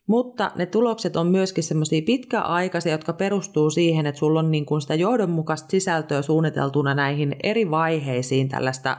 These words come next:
ostopäätöksen tekemistä. Ja niiden sisältöjen avulla sä pystyt niinku todella näyttämään, että missä sä oot hyvä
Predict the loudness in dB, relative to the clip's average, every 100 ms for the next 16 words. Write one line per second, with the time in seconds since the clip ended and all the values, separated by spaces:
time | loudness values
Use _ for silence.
0 | -4 -2 -2 -2 -2 -4 -4 -6 -6 -4
1 | -4 -4 -4 -6 -8 -12 _ 0 2 2
2 | 2 0 2 2 2 0 0 2 2 2
3 | 2 0 2 0 0 -2 0 2 2 2
4 | 0 0 -2 -2 -4 0 0 0 -2 -4
5 | -6 -4 0 2 2 -2 0 0 0 0
6 | 0 0 2 2 2 -2